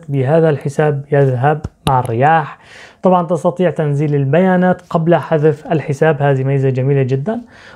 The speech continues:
وهناك أيضًا يمكنك وضع خطة للحساب. الآن نذهب مباشرة لحذف حساب على جوجل، نضغط عليه وننتظر ثوانٍ قليلة. طبعًا يريد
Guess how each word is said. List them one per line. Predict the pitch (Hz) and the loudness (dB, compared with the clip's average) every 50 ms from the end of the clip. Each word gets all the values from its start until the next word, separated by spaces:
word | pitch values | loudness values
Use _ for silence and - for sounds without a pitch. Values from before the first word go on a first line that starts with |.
| - _ | -10 _
وهناك | 320 302 269 240 233 254 | -2 0 2 2 0 0
أيضًا | 220 - 226 226 202 208 | 0 2 2 4 4 4
يمكنك | 202 202 202 190 185 180 - 196 190 175 170 196 208 214 226 233 | 2 2 0 -2 -2 -2 -2 -2 -2 -2 -2 -2 -2 -4 -4 -4
وضع | 202 190 175 180 156 151 | -2 2 2 2 2 0
خطة | 151 - 180 170 175 - - 180 185 190 190 | -2 -4 -4 -4 -2 -2 -2 -2 -2 -2 -4
للحساب. | 175 160 147 135 - 147 123 - 147 160 202 220 202 - - - - - _ - | -4 -4 -4 -4 -6 -10 -8 -4 -4 -2 -2 -2 -4 -8 -14 -20 -20 -18 _ -10
الآن | 277 262 240 220 226 226 | -6 -2 0 2 2 4
نذهب | 214 202 180 170 170 160 | 4 4 4 4 4 2
مباشرة | 165 170 165 170 151 151 165 147 143 139 - 147 160 175 - - _ _ _ - | 2 2 2 2 2 2 0 -2 -2 -2 -2 -4 -4 -6 -10 -16 _ _ _ -4
لحذف | 151 147 139 - 156 143 143 147 143 - | -4 -4 -2 0 2 2 2 2 0 -2
حساب | - - 143 - - - 139 139 143 139 139 - _ - | -2 -2 -2 0 2 2 2 2 2 0 -4 -10 _ -2
على | 156 151 143 143 139 | 0 0 2 2 2
جوجل، | 135 120 120 113 117 156 208 233 214 - - _ _ _ _ _ - | 2 0 -2 -2 0 0 0 -2 -4 -8 -16 _ _ _ _ _ -4
نضغط | 160 135 127 117 113 - - | -2 0 0 -2 -2 -4 -6
عليه | 110 113 135 160 175 180 170 151 | -6 -2 0 0 2 0 -2 -2
وننتظر | 156 147 143 143 139 - 143 131 120 139 139 139 139 143 - _ _ _ | -4 -2 -2 -2 -2 -2 -2 -2 -2 -2 -2 -2 -4 -6 -12 _ _ _
ثوانٍ | - - - 123 123 123 120 120 | -12 -8 -6 -4 -2 -2 -4 -4
قليلة. | 113 - 113 113 113 120 139 170 196 196 - _ _ _ _ _ _ _ _ _ _ _ _ _ _ _ _ _ - - _ _ _ - | -6 -8 -8 -8 -4 -2 -2 -2 -2 -4 -8 _ _ _ _ _ _ _ _ _ _ _ _ _ _ _ _ _ -16 -16 _ _ _ -2
طبعًا | 208 185 175 180 208 233 226 - - _ - | 0 0 0 0 -2 -6 -10 -16 -20 _ -8
يريد | 165 156 156 156 160 160 147 147 | -4 -2 0 2 2 0 0 -4